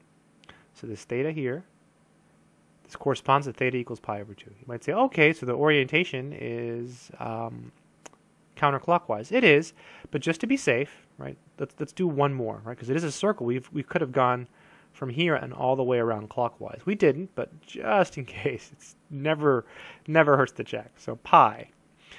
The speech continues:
So cosine of pi is negative one. Sine of pi is zero, so we get zero. So now we're here. So this corresponds to theta equals pi. So you just always do it in increasing order. And then look, now you see the way, the direction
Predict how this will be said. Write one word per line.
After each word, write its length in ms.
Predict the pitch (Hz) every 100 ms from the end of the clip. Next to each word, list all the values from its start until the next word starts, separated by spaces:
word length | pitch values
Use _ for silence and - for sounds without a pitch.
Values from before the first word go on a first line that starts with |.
| - - -
So 160 | -
cosine 300 | 120 135 131
of 120 | 123 -
pi 280 | 151 139
is 120 | 131 123
negative 340 | 120 127 120
one. 440 | 170 226 214 202 - _ _ _ _ - - _
Sine 200 | - 156
of 140 | 147 -
pi 220 | 123 117
is 120 | 113
zero, 320 | 110 107 107
so 140 | 101 104
we 80 |
get 160 | 110 98
zero. 180 | 110 104
So 140 | 104
now 120 | 107
we're 140 | 107 107
here. 300 | 101 107 101
So 120 | -
this 60 | 107
corresponds 760 | - 113 - 143 139 135 - - _ _ _ _ -
to 480 | - 113 110 107 - - _
theta 280 | 113 107 107
equals 240 | 104 107
pi. 160 | - 113
So 120 | -
you 40 | 214
just 140 | 254
always 240 | 240 233 170
do 160 | 196
it 60 | 175
in 60 | 139
increasing 460 | 117 139 135 120
order. 220 | 120 113
And 120 | 110 131
then 160 | 147
look, 220 | 254 254
now 80 | 139
you 100 | 151
see 240 | 160 240 196
the 140 | 127
way, 560 | 127 196 151 127 147 127
the 80 | 117
direction 720 | 120 151 208 - 113 117 156